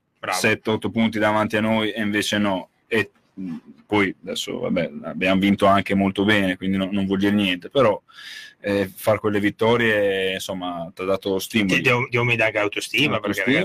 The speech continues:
Speaker 1: ragazzi,
Speaker 2: sì, e le hai fatte, le hai fatte bene,
Speaker 1: le hai fatte
Speaker 2: eh,
Speaker 1: bene. Cioè,
Speaker 2: insomma.
Speaker 1: non è che hai trincerato e poi hai fatto
Speaker 2: Mm.
Speaker 1: contropiede,
Speaker 2: Il,
Speaker 1: lì l'hai
Speaker 2: il Padova probabilmente è la squadra che ad ora, ad ora, perché poi ci sono i momenti per tutte, eh, che è, è, è una spanna sopra gli altri,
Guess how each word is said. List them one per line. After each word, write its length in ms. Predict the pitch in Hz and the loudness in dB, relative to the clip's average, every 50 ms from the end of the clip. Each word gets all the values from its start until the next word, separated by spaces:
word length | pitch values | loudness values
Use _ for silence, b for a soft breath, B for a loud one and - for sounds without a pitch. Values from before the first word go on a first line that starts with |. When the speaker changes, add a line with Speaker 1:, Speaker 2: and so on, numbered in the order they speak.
| - 160 | 0 -2
Speaker 1:
ragazzi, 120 | 107 - - 156 | -2 0 0 0
Speaker 2:
sì, 40 | 143 | 0
e 120 | 110 110 98 | 2 0 0
le 80 | 101 | -2
hai 60 | 98 | -2
fatte, 480 | - - 98 98 - - 131 120 107 98 | 0 0 0 0 0 0 2 2 2 2
le 80 | 92 90 | 0 -4
hai 60 | - | -4
fatte 300 | - 98 - - - 87 | -4 -4 -4 -4 -4 -2
bene, 260 | 107 107 101 95 92 | 0 0 2 2 0
Speaker 1:
le 80 | 90 - | 0 -2
hai 60 | 92 | 0
fatte 180 | 95 98 101 | 0 2 2
Speaker 2:
eh, 40 | 117 | 2
Speaker 1:
bene. 680 | 95 95 107 110 95 92 90 90 90 90 90 87 87 85 82 | 2 2 2 2 0 0 -2 -2 -4 -4 -4 -6 -8 -8 -10
Cioè, 60 | 82 | -12
Speaker 2:
insomma. 280 | 127 - - 107 104 120 | -8 -4 -2 0 0 2
Speaker 1:
non 40 | 143 | 2
è 20 | |
che 60 | 165 160 | 2 2
hai 120 | 151 131 | 2 0
trincerato 760 | 123 139 139 135 127 - 135 131 139 143 147 143 - - 139 | -2 -4 -6 -6 -4 -2 0 2 2 2 2 0 0 0 0
e 100 | 131 127 | 0 0
poi 160 | 117 135 131 | 0 0 0
hai 60 | 127 - | 0 0
fatto 220 | 110 101 117 123 | 0 -2 -2 -2
Speaker 2:
Mm. 20 | |
Speaker 1:
contropiede, 520 | 123 120 113 120 117 - 135 127 113 101 95 131 | -2 -2 -2 -4 -4 0 0 0 0 0 0 2
Speaker 2:
Il, 60 | 135 | 2
Speaker 1:
lì 80 | 143 | 2
l'hai 280 | 165 151 120 110 104 98 | 2 2 2 0 0 -2
Speaker 2:
il 140 | - 135 131 | -2 -2 0
Padova 360 | - 120 113 117 127 139 139 | 2 2 2 4 4 2 0
probabilmente 500 | 127 117 113 117 113 104 101 104 - 113 | -2 -2 -2 -2 -2 -2 -4 -6 -6 -4
è 20 | 104 | -4
la 60 | 98 | -4
squadra 520 | - - - 95 92 95 95 98 101 104 | -6 -6 -2 0 0 2 2 2 2 0
che 400 | - - 95 90 92 95 90 87 - | 0 -2 -4 -2 0 0 -2 -2 -2
ad 180 | - 104 98 | -2 0 0
ora, 420 | 101 98 95 95 95 101 110 120 - _ _ _ _ - | 0 0 2 2 2 2 2 0 -2 _ _ _ _ -6
ad 120 | 98 87 87 | -4 -4 -2
ora, 240 | 87 87 92 92 - | -2 0 0 0 0
perché 240 | - 87 95 85 | 0 -4 -6 -4
poi 140 | - - 92 | -2 -2 -2
ci 100 | 92 92 | -2 -2
sono 160 | - 101 98 | -2 0 0
i 60 | 92 95 | 2 2
momenti 400 | 92 95 98 101 95 - 90 - | 2 2 2 0 0 -2 -4 -4
per 180 | 95 87 - | -4 -4 -4
tutte, 520 | - 90 92 - _ - 110 110 117 - - _ _ | -6 -12 -14 -14 _ -2 0 0 0 0 -4 _ _
eh, 400 | 98 95 92 92 90 90 87 87 - | -2 0 0 2 0 0 -2 -4 -4
che 960 | - - 87 85 95 104 107 101 90 87 85 85 82 82 - - 90 - - | -4 -2 0 2 4 4 4 4 4 2 2 0 -2 -6 -8 -14 -16 -18 -14
è, 60 | - | -12
è, 180 | 95 92 82 80 87 82 76 73 - _ _ - - _ _ | -10 -10 -10 -10 -12 -12 -14 -14 -18 _ _ -20 -20 _ _
è 60 | - 98 | -2 0
una 140 | 104 101 | 0 0
spanna 260 | - - - 107 113 110 | 0 2 2 4 4 2
sopra 280 | 113 - 87 98 104 | 0 -2 -2 0 2
gli 60 | 123 | 4
altri, 300 | 139 123 92 92 - - | 4 4 2 0 -6 -14